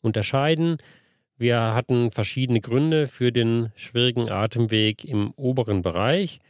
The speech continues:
Da war die mechanische Verlegung, durch was auch immer. Wir hatten Allergien und Angioödem angesprochen. Das Funktionelle, sprich die Stimmlippenparese, haben wir jetzt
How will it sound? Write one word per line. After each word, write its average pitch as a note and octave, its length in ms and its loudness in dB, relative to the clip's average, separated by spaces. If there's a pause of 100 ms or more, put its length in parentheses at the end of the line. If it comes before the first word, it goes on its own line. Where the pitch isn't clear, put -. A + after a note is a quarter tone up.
(160)
Da A2 220 2
war G#2+ 180 2
die G#2 260 2
mechanische A2+ 540 0
Verlegung, D#3 760 -2
durch G#2 220 -6
was G#2 140 -6
auch F#2+ 100 -6
immer. D3 400 0 (320)
Wir G2+ 160 2
hatten G#2 520 0 (180)
Allergien G#2 500 0
und G#2 140 0
Angioödem C3+ 720 0
angesprochen. A#2+ 800 0 (500)
Das G2+ 160 -2
Funktionelle, C#3 800 0
sprich - 380 -8
die A2 120 -4
Stimmlippenparese, B2 1080 0
haben A2+ 260 0
wir G#2+ 120 2
jetzt - 500 -6